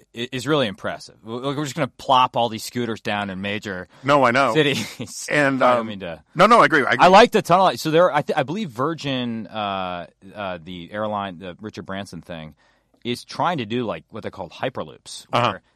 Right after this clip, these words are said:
Speaker 1: they're basically, if I understand it, in the median of existing highways, a huge high-speed rail that runs on, like, magnets or,
Speaker 2: Uh-huh.
Speaker 1: or something. So there's a, there might be an interim step towards your massive tunnel.
Speaker 2: Yeah, well, also, uh, human-scale pneumatic tubes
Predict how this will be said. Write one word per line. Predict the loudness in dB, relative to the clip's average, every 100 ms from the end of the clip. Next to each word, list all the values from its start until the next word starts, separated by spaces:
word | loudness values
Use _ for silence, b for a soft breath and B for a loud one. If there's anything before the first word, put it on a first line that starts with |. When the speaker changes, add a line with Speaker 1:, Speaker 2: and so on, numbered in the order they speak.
| -10
Speaker 1:
they're | -2
basically, | 0 0 -2 -4
if | -2
I | -2
understand | -4 -6 -8
it, | -8
in | -8
the |
median | -4 -4 -4 -4 -6 -10 -12 -18 _ _
of | -6 -6
existing | -8 -8 -6 -6 -8
highways, | -6 -6 -8 -12
a | -16
huge | -14 -6 -4 -2 -4 -8 -18 _ _ _ _
high-speed | -2 -2 -4 -6 -4 -4 -6
rail | -6 -2 -2 -4
that | -6
runs | -8 -8 -8
on, | -10 -10
like, | -12 -14 -18
magnets | -10 -8 -8 -12 -20 -6
or, | -2
Speaker 2:
Uh-huh. | -2 -4
Speaker 1:
or | -10
something. | -14 -14 -14 -12
So | -2 0 0
there's | -2 0
a, | 0 0 _ b b
there | -6
might | -4
be | -2
an | -2
interim | 0 0 0 -2
step | -8 -6 -6 -8
towards | -10 -8 -8 -8
your | -12
massive | -10 -10 -10 -12 -14 -16 _
tunnel. | -2 0
Speaker 2:
Yeah, |
well, | 2 2
also, | 2 2 -2
uh, | -4 -8 -10 -12 -8 -6 -4
human-scale | -4 -6 -6 -4 -2 -4 -8
pneumatic | -8 -4 0 0 0 -6
tubes | -10 -8 -8 -10 -18